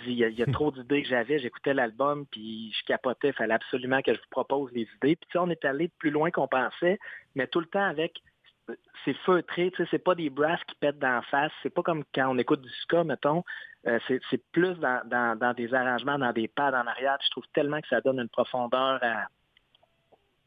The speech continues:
Speaker 1: tout ça, puis on est vraiment content là-dessus.
Speaker 2: Ah bien,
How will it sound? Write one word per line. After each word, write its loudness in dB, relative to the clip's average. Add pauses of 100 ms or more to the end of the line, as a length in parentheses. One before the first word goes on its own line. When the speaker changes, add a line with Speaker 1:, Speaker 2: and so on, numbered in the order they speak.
(1120)
Speaker 1:
tout -14
ça, -2
puis -2
on 2
est 0
vraiment 0
content 0
là-dessus. -2 (640)
Speaker 2:
Ah 0
bien, -12